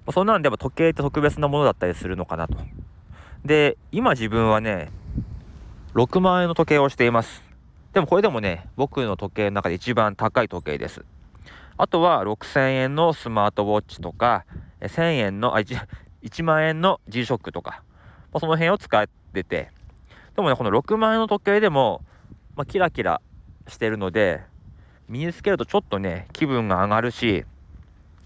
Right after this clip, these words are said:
まあ、それに合った服装をしようとか、そういう振る舞いしようっていう風にね、なるんですね。まあ、結局ね、それを、それに価値を感じて、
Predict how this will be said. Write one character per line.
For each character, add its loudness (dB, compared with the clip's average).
ま -10
あ、 -10
そ -4
れ 0
に -2
合 4
っ 0
た -2
服 -12
装 -2
を 2
し -6
よ 4
う 2
と -8
か、 -8
そ 2
う 4
い 4
う 2
振 -2
る 0
舞 4
い -2
し -6
よ 4
う -2
っ -20
て -4
い 2
う -2
風 -4
に -8
ね、 -6
な 2
る -2
ん -10
で -10
す -14
ね。 -8
ま 0
あ、 -2
結 -4
局 -2
ね、 0
そ -2
れ 4
を、 2
そ 2
れ 4
に -4
価 -2
値 -2
を 4
感 0
じ -10
て、 2